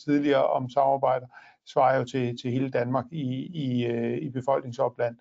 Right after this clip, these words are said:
Og der kan, der kan en enkelt dansk kommune simpelthen være for lille til at løfte en opgave, og det sker meget bedre i samarbejde med andre. Så det er noget, der, der har, har, har stor dansk relevans, og der har vi så udbudsloven,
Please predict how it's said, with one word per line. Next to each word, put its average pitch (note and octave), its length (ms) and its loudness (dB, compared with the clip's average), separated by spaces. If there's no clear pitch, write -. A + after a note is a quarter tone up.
Og C3 300 2
der C3+ 80 2
kan, C3 380 -2
der C#3+ 80 2
kan C#3+ 340 -2
en C#3 280 -2
enkelt C#3 340 -4
dansk C#3 300 -4
kommune C3 380 -4
simpelthen B2+ 280 0
være A#2+ 260 2
for C3 80 -6
lille B2+ 280 0
til C3+ 200 -4
at D3 160 -2
løfte C#3 240 -2
en D#3+ 60 -2
opgave, D#3+ 320 2
og D3 80 0
det C#3 160 -6
sker - 260 0
meget B2 320 2
bedre C3 260 0
i D#3+ 40 -12
samarbejde B2 540 -2
med A#2+ 160 -6
andre. A#2 180 -12
Så - 140 -14
det D#3 100 0
er D#3 40 4
noget, E3+ 160 4
der, D#3+ 140 6
der D3 160 4
har, D3+ 240 2
har, E3 280 2
har D3+ 140 -4
stor F#3 300 2
dansk E3 420 0
relevans, C#3+ 480 -2
og D3+ 120 -8
der F#3 100 6
har F3+ 140 6
vi D#3+ 100 -4
så F3 180 4
udbudsloven, E3 840 2